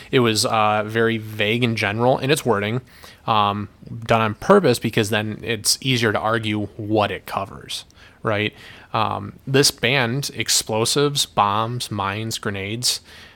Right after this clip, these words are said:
um, which, okay, um, I, again, I'm not necessarily opposed to that because of, uh, how damaging, um, those devices can be,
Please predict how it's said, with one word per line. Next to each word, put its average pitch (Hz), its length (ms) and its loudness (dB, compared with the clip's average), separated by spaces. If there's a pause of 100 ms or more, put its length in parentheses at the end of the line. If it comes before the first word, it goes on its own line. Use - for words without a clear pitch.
(120)
um, 98 440 -8 (920)
which, - 480 0 (640)
okay, 139 340 6 (120)
um, 107 460 0
I, 117 240 2 (560)
again, 104 400 0 (240)
I'm 120 100 -6
not 127 180 4
necessarily 117 500 -2
opposed 117 560 -4
to 165 80 -4
that 170 320 0
because 117 360 -4
of, 104 360 -4
uh, 104 180 0
how 120 200 0
damaging, 107 720 -2 (640)
um, 95 400 -12 (1300)
those 117 260 2
devices 104 380 -2
can 104 160 -8
be, 92 200 -10